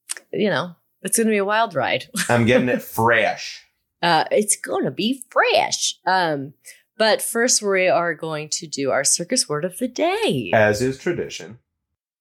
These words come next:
Speaker 1: And Mark, I'll let you guess the definition, since
Speaker 2: Yes,
Speaker 1: you're
Speaker 2: please.
Speaker 1: so good at that.
Speaker 2: Mm-hmm,
Speaker 1: Um,
Speaker 2: mm-hmm, mm-hmm.
Speaker 1: today's word is jackpots.
Speaker 2: Jackpots. I mean,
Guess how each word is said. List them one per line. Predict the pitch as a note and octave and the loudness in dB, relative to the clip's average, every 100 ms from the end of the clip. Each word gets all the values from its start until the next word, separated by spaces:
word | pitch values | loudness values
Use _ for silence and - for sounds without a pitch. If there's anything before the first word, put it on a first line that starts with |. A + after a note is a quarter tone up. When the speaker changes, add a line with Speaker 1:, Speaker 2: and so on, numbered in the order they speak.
| _ - | _ -8
Speaker 1:
And | E3 | 0
Mark, | D#3 D3+ | 0 0
I'll | - D3+ D3+ | 0 2 0
let | D3+ F3+ | -2 -2
you | E3 D#3+ D#3 - | -2 -2 -6 -6
guess | E3+ F3+ - | 0 0 0
the | G3 | -2
definition, | G3 G3 E3 D3+ - G2 G#2+ C#3+ _ _ - | -2 0 -2 0 0 -2 -6 -14 _ _ 0
since | |
Speaker 2:
Yes, | A#2 B2 | 2 4
Speaker 1:
you're | D3 | 2
Speaker 2:
please. | A#2 G2+ F2+ - | 2 2 0 0
Speaker 1:
so | - G3 | 0 0
good | F3+ E3 C#3 B2 - - | 0 2 2 0 -4 -2
at | B2 A2+ | -2 -2
that. | G#2 | 0
Speaker 2:
Mm-hmm, | C3 C#3+ | 4 6
Speaker 1:
Um, | C#3+ C3 D3 C3+ C#3+ | 6 4 2 0 -4
Speaker 2:
mm-hmm, | B2+ | -6
mm-hmm. | C#3 - - B2+ | -8 -10 -12 -2
Speaker 1:
today's | G3+ G#3+ A#3+ C4 A#3 | 2 4 2 0 -2
word | A3 G#3+ F3+ | 0 0 0
is | E3+ F3 D3+ C3+ C#3+ - - _ _ _ _ - | 0 2 2 -2 -2 -2 -6 _ _ _ _ 2
jackpots. | G3 A#3 B3+ - D3+ A#2+ - - - - _ _ _ _ _ _ - | 4 2 -2 -2 0 0 0 0 0 -2 _ _ _ _ _ _ -8
Speaker 2:
Jackpots. | A2 A#2+ A#2 D3+ - - G2 F2 F2 - - | 0 4 6 4 0 -2 0 0 -4 -10 0
I | D3+ | 2
mean, | F3+ F#3+ F#3 E3+ | 2 2 0 -2